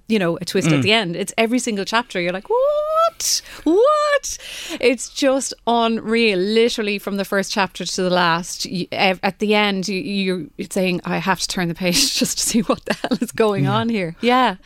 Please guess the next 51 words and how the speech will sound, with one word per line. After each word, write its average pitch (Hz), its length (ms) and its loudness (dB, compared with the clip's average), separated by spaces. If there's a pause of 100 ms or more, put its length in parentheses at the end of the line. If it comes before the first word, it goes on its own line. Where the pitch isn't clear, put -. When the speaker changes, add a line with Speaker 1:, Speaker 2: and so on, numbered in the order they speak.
(120)
Speaker 2:
Okay, 214 260 0
so - 180 0
it's - 160 -2
that - 380 -2
good, 185 240 4
and 143 140 6
Speaker 1:
Yeah. 226 240 4
Speaker 2:
you 175 80 -8
won't 208 260 0
put - 240 -2
this 180 260 -2
one 143 220 0
down. - 300 4
Speaker 1:
No, 208 80 2
Speaker 2:
Now, 165 100 4
Speaker 1:
definitely 202 320 -2
not. 180 140 -4
Speaker 2:
it, 214 180 2
it 202 160 0
revolves 214 540 2
around 135 400 2
a 110 60 4
lady 117 420 2
called 95 480 2
Olive 110 400 2
Collins 78 600 -2
who 131 140 2
lives 143 380 2
in 123 100 2
a 110 80 2
gated 135 560 -2
community 101 840 -2
in 127 240 0
Wicklow, 165 320 0
this - 220 -8
place 76 260 -4
is, 240 180 2
Speaker 1:
Mm, 208 60 0
Speaker 2:
isn't 170 140 -2
it? 117 100 -2
Speaker 1:
mm. 233 60 2
Speaker 2:
Yes. 190 380 -2 (140)
Speaker 1:
So - 120 -2
this 294 100 0
is 403 60 0
a 349 40 -2
very 262 200 4
well-to-do 202 800 0
area, 175 540 0
um, 175 460 0
and 185 420 0